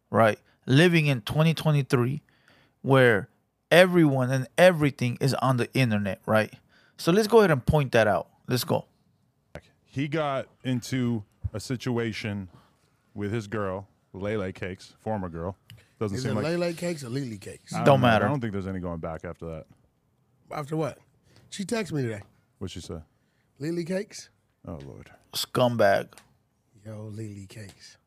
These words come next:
Speaker 2: I'm gonna find my, can you turn the sound up
Speaker 3: I
Speaker 2: on that?
Speaker 3: look, I looked out for an, um, <clears throat> you know, she needed her eyebrows done and her nails and
Speaker 1: Simp.
Speaker 2: As women do.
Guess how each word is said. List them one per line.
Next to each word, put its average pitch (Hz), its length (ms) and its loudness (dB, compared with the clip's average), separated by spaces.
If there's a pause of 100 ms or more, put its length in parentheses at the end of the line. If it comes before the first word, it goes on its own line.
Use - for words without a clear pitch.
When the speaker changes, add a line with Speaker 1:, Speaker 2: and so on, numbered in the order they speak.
Speaker 2:
I'm 87 120 -16
gonna 71 120 -18 (160)
find 85 220 -12
my, 82 80 -12
can 80 80 -18 (120)
you 131 80 -10
turn 156 140 -12
the 92 60 -14
sound 85 300 -16
up - 40 -8
Speaker 3:
I - 40 -6
Speaker 2:
on 180 60 -6
that? 175 60 -4
Speaker 3:
look, 190 220 -4
I 170 120 -8
looked 185 340 -6
out 180 180 -4
for 135 360 -4
an, 123 100 -6
um, 113 360 -8 (1000)
<clears throat> - 20 -8
you 165 500 -2
know, 151 120 -2
she 165 160 -10
needed 151 140 -2
her 127 80 -2
eyebrows 139 580 -4
done 143 260 -4
and 131 100 -6
her 117 100 -6
nails 143 420 -6
and 139 100 -10
Speaker 1:
Simp. 135 460 2 (640)
Speaker 2:
As 98 200 -8
women 95 240 -8
do. 90 220 -10